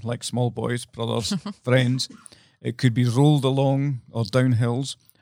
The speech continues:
Speaker 1: But best of all, what it was, was a huge drum.
Speaker 2: <laughs>
Speaker 1: And it had a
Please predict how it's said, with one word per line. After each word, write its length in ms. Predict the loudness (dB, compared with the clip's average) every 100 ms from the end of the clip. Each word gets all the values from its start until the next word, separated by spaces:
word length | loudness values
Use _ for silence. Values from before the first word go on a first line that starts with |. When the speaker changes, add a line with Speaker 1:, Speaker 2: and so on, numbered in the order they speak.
| -18
Speaker 1:
But 240 | -10 -8 4
best 320 | 6 6 4
of 140 | 2
all, 320 | 2 2 2 -2 _ _ _ _
what 200 | 0 0
it 100 | 0
was, 320 | 0 2 2 -4
was 160 | -6
a 60 | -6
huge 720 | -8 -8 2 2 2 -2 -10 _ _
drum. 400 | -4 -4 -4 -12 _ _ _ _ _ -4
Speaker 2:
<laughs> 960 | -4 -8 -16 -20 _ _ _ -20 2
Speaker 1:
And 180 | 4 4
it 80 | 2
had 180 | 0
a 200 | 0 -4